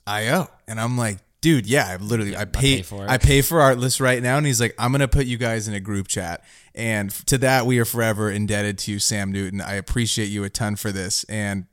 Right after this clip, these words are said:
Speaker 1: it's, it's the sponsor of, of today's pod, which
Speaker 2: Oh,
Speaker 1: is,
Speaker 2: bang.
Speaker 1: which is a great,
Speaker 2: Nice.
Speaker 1: which is just a great deal for us and them, man. They've,
Speaker 2: Yeah.
Speaker 1: they've really helped us out a ton. And you get two months free with a year subscription if you download it down below. We'll also post, they have a motion array,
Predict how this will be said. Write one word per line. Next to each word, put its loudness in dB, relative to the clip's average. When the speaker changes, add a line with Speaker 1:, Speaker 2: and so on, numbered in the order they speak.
Speaker 1:
it's, 0
it's -2
the 2
sponsor 2
of, -4
of -8
today's -2
pod, -4
which -6
Speaker 2:
Oh, -2
Speaker 1:
is, -8
Speaker 2:
bang. -4
Speaker 1:
which 6
is 6
a 4
great, 4
Speaker 2:
Nice. -8
Speaker 1:
which -2
is 2
just 4
a 4
great 2
deal 4
for 0
us 2
and -2
them, -6
man. -10
They've, -2
Speaker 2:
Yeah. -4
Speaker 1:
they've 0
really 2
helped -2
us 0
out 2
a -2
ton. 0
And 0
you 2
get 0
two 2
months 2
free 0
with -2
a 0
year 2
subscription -2
if -4
you 2
download 0
it -2
down -2
below. -2
We'll 2
also 2
post, 2
they 0
have 0
a -4
motion -2
array, 0